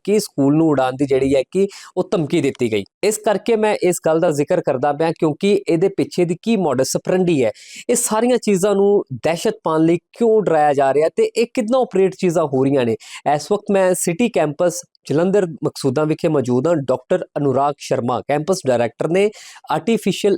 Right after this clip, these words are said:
ਇੰਟੈਲੀਜੈਂਸ ਦੇ ਉੱਤੇ ਬਹੁਤ ਵੱਡਾ ਕੰਮ ਕਰਦੇ ਪਏ ਨੇ ਤੇ ਸਾਈਬਰ ਐਕਸਪਰਟ ਵੀ ਨੇ। ਡਾਕਟਰ ਸਾਹਿਬ ਮੇਰੇ ਨਾਲ ਮੌਜੂਦ ਨੇ। ਡਾਕਟਰ, ਅ, ਸਾਹਿਬ, ਪਿਛਲੇ ਦਿਨਾਂ ਦੇ ਵਿੱਚ ਜਲੰਧਰ ਦੇ ਸਕੂਲਾਂ ਨੂੰ ਵੀ ਧਮਕੀਆਂ, ਅੱਜ ਸੈਕਟਰੀਏਟ ਤੱਕ ਚੰਡੀਗੜ੍ਹ ਨੂੰ ਧਮਕੀ।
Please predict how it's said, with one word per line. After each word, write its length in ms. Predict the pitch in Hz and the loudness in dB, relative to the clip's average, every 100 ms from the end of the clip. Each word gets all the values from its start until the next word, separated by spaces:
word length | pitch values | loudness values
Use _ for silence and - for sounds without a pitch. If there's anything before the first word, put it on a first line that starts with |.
| 170 | 0
ਇੰਟੈਲੀਜੈਂਸ 680 | 147 - 151 160 165 185 - | -2 -2 0 2 2 0 0
ਦੇ 60 | 185 | 0
ਉੱਤੇ 240 | 160 175 | 2 -2
ਬਹੁਤ 300 | 123 127 151 135 | -2 -4 -2 -2
ਵੱਡਾ 220 | 127 139 | -2 0
ਕੰਮ 220 | 139 135 | -2 -4
ਕਰਦੇ 260 | 147 139 147 | -2 0 0
ਪਏ 120 | 160 | 0
ਨੇ 100 | 170 | -2
ਤੇ 120 | 180 180 | 0 -2
ਸਾਈਬਰ 380 | - 123 147 165 165 | 0 0 0 0 -4
ਐਕਸਪਰਟ 420 | - - 151 147 | -8 -2 -2 0
ਵੀ 100 | 123 | 0
ਨੇ। 140 | 110 - - - - | -2 -4 -16 -8 -6
ਡਾਕਟਰ 200 | - - | -6 -4
ਸਾਹਿਬ 140 | 202 | -2
ਮੇਰੇ 120 | 160 | 0
ਨਾਲ 160 | 147 147 | 0 0
ਮੌਜੂਦ 280 | 131 120 117 | 0 -2 -2
ਨੇ। 100 | 120 135 | -2 -2
ਡਾਕਟਰ, 380 | 123 151 202 196 _ _ - - 156 | -4 -2 0 -2 _ _ -20 -8 -2
ਅ, 140 | 170 | 0
ਸਾਹਿਬ, 220 | 165 190 190 | 0 -4 -4
ਪਿਛਲੇ 320 | - 180 196 190 | -6 -2 0 2
ਦਿਨਾਂ 240 | 175 175 | 2 2
ਦੇ 80 | 175 | 0
ਵਿੱਚ 200 | 170 - | -2 -2
ਜਲੰਧਰ 360 | 143 156 160 160 | 0 0 0 -2
ਦੇ 80 | 170 | -4
ਸਕੂਲਾਂ 340 | - 156 156 | -2 -2 0
ਨੂੰ 140 | 156 | 0
ਵੀ 80 | 156 | 0
ਧਮਕੀਆਂ, 400 | 156 147 - 151 156 _ _ _ _ _ - | 0 -4 -2 -4 -4 _ _ _ _ _ -4
ਅੱਜ 180 | 143 131 156 156 - | -4 2 2 2 -2
ਸੈਕਟਰੀਏਟ 560 | - 113 - 143 147 147 | -6 -6 0 0 0 0
ਤੱਕ 340 | 147 - 151 135 | -6 0 0 0
ਚੰਡੀਗੜ੍ਹ 400 | - 127 131 139 | -2 -2 0 0
ਨੂੰ 80 | 143 139 | 0 -2
ਧਮਕੀ। 320 | 135 - | -4 -4